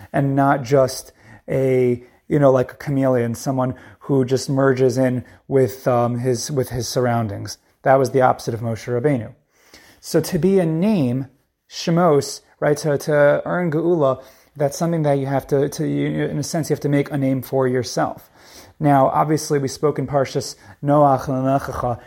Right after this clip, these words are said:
how making a name for yourself is obviously not what it's about. The goal is not to make a name for yourself, but the goal is to, um, have your name be represented, or, or to represent HaKadosh Baruch Hu in this world, to really make a name for Hashem,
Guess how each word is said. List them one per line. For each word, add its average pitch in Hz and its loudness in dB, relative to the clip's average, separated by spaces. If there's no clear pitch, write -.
how 135 0
making 139 0
a - 0
name 135 0
for 135 0
yourself 131 2
is 123 -2
obviously 123 0
not 127 0
what 120 -4
it's 117 -6
about. 120 -2
The 139 -2
goal 135 0
is 127 -2
not 120 -2
to - -12
make 127 -4
a 123 -4
name 123 -4
for 123 -6
yourself, 131 0
but 147 -2
the 143 0
goal 143 4
is 139 -6
to, 131 2
um, 135 0
have 147 0
your 147 0
name 147 0
be 131 -2
represented, 131 -2
or, 147 4
or 156 4
to 139 -8
represent 147 0
HaKadosh 127 -4
Baruch 135 4
Hu 123 -2
in 123 -2
this 120 -6
world, 113 -4
to - -8
really 180 4
make 160 2
a 147 -2
name 151 0
for 139 0
Hashem, 127 -2